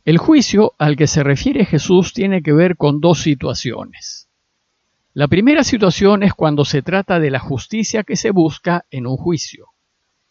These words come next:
En estos casos siempre hay que actuar con justicia, dando a quien corresponde y favoreciendo solo a quien lo merece. En ningún caso la justicia puede ser interesada, arreglada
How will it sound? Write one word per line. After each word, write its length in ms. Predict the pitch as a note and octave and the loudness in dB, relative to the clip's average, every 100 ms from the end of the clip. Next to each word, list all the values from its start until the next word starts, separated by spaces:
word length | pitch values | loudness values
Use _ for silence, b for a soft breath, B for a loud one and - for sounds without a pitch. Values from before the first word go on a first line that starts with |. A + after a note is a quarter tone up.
| _ _ - | _ _ -8
En 140 | B2 | -4
estos 300 | F3 - G#3+ | -2 0 0
casos 420 | - G3+ - E3+ | 0 -2 0 -2
siempre 400 | - F#3 G3 F#3 | 0 -2 0 -2
hay 60 | F3+ | -2
que 120 | D#3 | -4
actuar 360 | C3+ - A3 A3+ | -4 -2 -2 0
con 120 | F#3 | -4
justicia, 760 | D3 C3+ - C#3+ - C3+ D3 - _ _ _ _ | -4 -6 -4 -6 -6 -8 -8 -12 _ _ _ _
dando 580 | C3 F#3 G3+ C#3+ C3 - | 0 0 0 0 -2 -2
a 140 | B2 | -6
quien 200 | B2+ B2 | -6 -6
corresponde 880 | A#2+ C3 B2+ - G#3 G#3+ G3+ G#3 A3+ _ _ _ | -4 -6 -6 -2 0 0 -2 -4 -6 _ _ _
y 140 | - D3 | -4 -2
favoreciendo 880 | D3 D3 E3 E3 - A3+ A3 G3+ - | 0 2 2 2 0 -2 0 -2 -2
solo 540 | - D4+ C4+ C4 - | 0 0 2 0 -2
a 140 | - D#3+ | -4 -4
quien 240 | D3 C3+ | -4 -2
lo 120 | B2+ | -2
merece. 600 | A#2 A2 - - - - _ _ _ _ _ _ _ _ | -2 -8 -12 -12 -14 -18 _ _ _ _ _ _ _ _
En 180 | C#3+ C#3 | -2 0
ningún 320 | D#3 G3 A#3 | 2 2 2
caso 320 | G#3+ G3+ - | 2 0 0
la 100 | D#3+ | 0
justicia 600 | D3 E3 D3+ C4+ G#3+ F3 C#3 | 0 0 -2 -2 -2 0 -2
puede 280 | E3+ F3 | 0 0
ser 220 | E3 F3 D#3 | 0 -2 0
interesada, 960 | C#3+ C#3 C3 C3 G3 E3 C3 C#3 - _ _ _ | -2 -2 -4 -2 0 0 0 -4 -8 _ _ _
arreglada 840 | - C#3 C#3 C#3+ G#3+ A#3 D#3+ F3 | -4 -2 0 0 2 2 0 -2